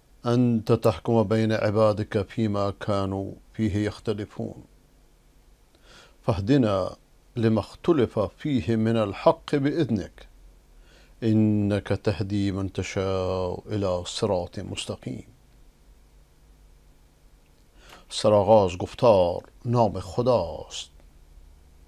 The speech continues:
که رحمتگر و مهربان خلق راست. حمد بی حد،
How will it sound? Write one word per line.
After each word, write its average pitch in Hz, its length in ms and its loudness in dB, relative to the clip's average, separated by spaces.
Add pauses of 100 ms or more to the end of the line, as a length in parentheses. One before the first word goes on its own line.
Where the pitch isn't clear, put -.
(400)
که 120 120 0
رحمتگر 107 720 0
و 98 220 0
مهربان 98 840 -4 (220)
خلق - 520 -2
راست. - 340 -18 (3000)
حمد 123 340 4
بی 101 260 0
حد، 117 340 2